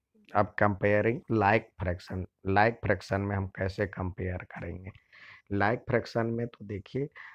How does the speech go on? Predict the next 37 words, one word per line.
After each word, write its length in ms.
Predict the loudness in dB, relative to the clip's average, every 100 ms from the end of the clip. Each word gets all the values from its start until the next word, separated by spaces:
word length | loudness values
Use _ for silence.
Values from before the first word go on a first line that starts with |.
| -10
अब 140 | -6 0
जैसे 320 | 0 0 -2
नीचे 460 | -2 -2 -2 -4 0
एक 240 | -2 -2
जैसा 380 | -6 -6 -6 -8
है, 200 | -8 -8 _ _ _ _
तो 60 | -2
यहाँ 340 | 0 0 -4
पे 200 | -6 -6
सेवन 520 | -6 -2 -2 0 0 0
है, 180 | -2
यहाँ 300 | -2 -2 -4
भी 120 | -4 -6
सेवन 440 | -4 -6 -6 -8
है, 160 | -8 -10 _ _ -18 -16 -16 -20 _
तो 400 | -2 0 -2 -6 -6
हम 360 | -4 0 2 0
सेवन, 460 | -2 -4 -2 -2
सेवन 420 | -4 0 0 0
को 200 | -2 -4
यदि 300 | -4 -2 -2
हम 200 | -2 -2
करते 480 | -2 0 0 4 4
हैं 340 | 4 0 -2 -4
डिवा-, 480 | -6 -8 -10 _ -20 -16 -14 -14 -10 -4
अ, 180 | -4 -4 -6 -2
नीचे 380 | 0 0 2 2
तो 140 | 4
एक 160 | 4 6
जैसा 300 | 4 4 0
ही 120 | 2
है, 80 | 0
तो 100 | -4
सेवन 460 | 0 4 4 4
डब्बे 300 | 2 2 2
में 180 | 2 0
से 340 | 2 4 4